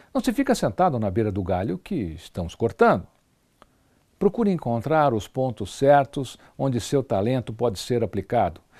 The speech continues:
Evite fazer de seu talento apenas um hobby. Ele pode ser um passaporte para muitas das realizações que deseja da vida. Infelizmente, quando não se percebe, isto causa um desperdício diário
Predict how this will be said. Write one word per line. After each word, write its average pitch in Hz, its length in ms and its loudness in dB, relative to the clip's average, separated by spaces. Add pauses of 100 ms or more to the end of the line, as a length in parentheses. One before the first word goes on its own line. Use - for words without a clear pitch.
(140)
Evite 131 360 0
fazer 131 320 4
de 107 80 -4
seu 113 180 -4
talento 127 380 -2
apenas 107 340 0
um 143 80 2
hobby. 165 400 6 (520)
Ele 269 100 4
pode 294 320 8
ser 269 260 2
um 285 140 2
passaporte 180 880 2
para 127 260 0
muitas 135 460 -2
das 120 200 0
realizações 110 840 -4
que 277 100 -6
deseja 98 400 -2
da 175 100 2
vida. 214 380 2 (1160)
Infelizmente, 113 840 -2 (460)
quando 120 240 0
não 135 160 0
se - 120 -12
percebe, 117 600 -2 (680)
isto 117 260 -4
causa 110 600 -2
um 107 140 -4
desperdício 104 840 -4
diário 113 640 -4